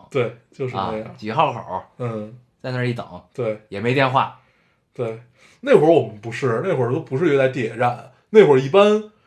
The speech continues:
Speaker 1: 你想小时候，尤其你上小学、初中这个，大家离得都很近。
Speaker 2: 嗯。
Speaker 1: 啊，尤-，尤其上小学，就后来转学回去以后。
Speaker 2: 我不是，因为我都是住校。
Speaker 1: 你寄宿嘛，
Speaker 2: 嗯。
Speaker 1: 对，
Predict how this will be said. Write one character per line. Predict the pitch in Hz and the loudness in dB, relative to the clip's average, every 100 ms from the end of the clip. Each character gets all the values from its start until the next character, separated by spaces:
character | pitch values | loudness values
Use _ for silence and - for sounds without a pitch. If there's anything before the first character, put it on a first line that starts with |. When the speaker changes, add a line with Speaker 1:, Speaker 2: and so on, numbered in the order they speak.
| _ _ _ _ | _ _ _ _
Speaker 1:
你 | 254 | -6
想 | |
小 | 294 - 151 - | -6 -2 -2 -2
时 | 123 | 0
候， | 147 | 6
尤 | 196 | 6
其 | 233 | 6
你 | 156 | 0
上 | 214 151 | -4 -4
小 | 127 | -6
学、 | - 127 | -2 -2
初 | - 254 | 0 -2
中 | 269 | 0
这 | 269 127 | 2 2
个， | |
大 | 123 | 0
家 | 226 285 | -2 0
离 | 262 | 0
得 | |
都 | 277 | 0
很 | 254 123 | -4 -6
近。 | - 302 330 - - | -8 0 0 0 -10
Speaker 2:
嗯。 | 90 95 90 92 - | -16 -14 -14 -16 -4
Speaker 1:
啊， | 127 113 101 - _ - | 0 0 -2 -10 _ -6
尤-， | 143 | 0
尤 | 156 165 | 2 2
其 | 262 285 | 0 -2
上 | 254 | -2
小 | 139 - 127 123 | -2 -4 -8 -8
学， | 127 120 113 143 - | -10 -4 -2 -2 -4
就 | 143 | -6
后 | 160 | -2
来 | 131 135 160 - _ _ _ | 0 0 -2 -6 _ _ _
转 | - 113 | -6 -6
学 | 123 123 | -2 -2
回 | 151 127 110 | -2 -2 -4
去 | 127 185 | -4 -4
以 | 117 | -2
后。 | 185 175 - | 2 2 2
Speaker 2:
我 | 131 107 | -2 -4
不 | 117 | -2
是， | 139 175 110 - | -4 -2 -4 -6
因 | 110 | -10
为 | |
我 | 147 107 95 | -8 -8 -6
都 | 120 147 | -2 -2
是 | 214 | -2
住 | 214 | -4
校。 | |
Speaker 1:
你 | |
寄 | 240 | -2
宿 | 190 | -2
嘛， | 110 110 | -6 -8
Speaker 2:
嗯。 | 87 | -2
Speaker 1:
对， | 127 113 | 0 0